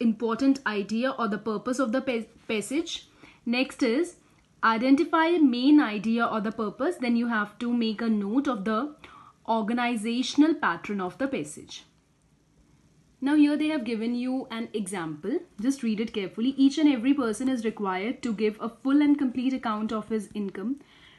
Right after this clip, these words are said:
from all sources including salary, wages, rent, property, interest or any other earning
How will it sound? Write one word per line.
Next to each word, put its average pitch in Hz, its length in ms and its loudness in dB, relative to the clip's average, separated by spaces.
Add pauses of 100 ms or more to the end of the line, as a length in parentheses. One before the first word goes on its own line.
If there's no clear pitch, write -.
from 285 300 4
all 277 240 4
sources 277 380 2
including 254 420 2
salary, 214 460 2
wages, 220 420 -4
rent, 233 220 0
property, 214 500 0
interest 226 640 -2
or 233 280 -2
any 285 260 8
other 240 260 -2
earning 214 420 0